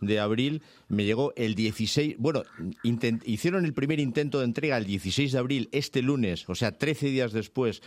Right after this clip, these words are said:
en mi casa, yo no estaba. Hicieron el segundo intento el martes,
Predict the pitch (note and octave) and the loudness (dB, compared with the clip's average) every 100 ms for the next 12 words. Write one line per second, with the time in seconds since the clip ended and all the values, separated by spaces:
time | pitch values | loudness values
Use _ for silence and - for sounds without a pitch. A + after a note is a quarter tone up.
0 | - - - G2+ G2+ C3+ C3+ D#3 G#2+ F#2 | -20 -8 -2 0 2 0 0 0 0 -2
1 | E2+ C3 C3+ D3+ - - - _ _ - | 0 0 2 0 -6 -20 -20 _ _ -4
2 | B2+ C#3+ F#3 F3+ F3+ F3 E3+ D#3+ E3+ C#3 | 0 2 2 2 2 2 2 2 0 0
3 | A#2 B2+ E3+ - E3+ F3+ - | 2 2 2 0 -2 -2 -8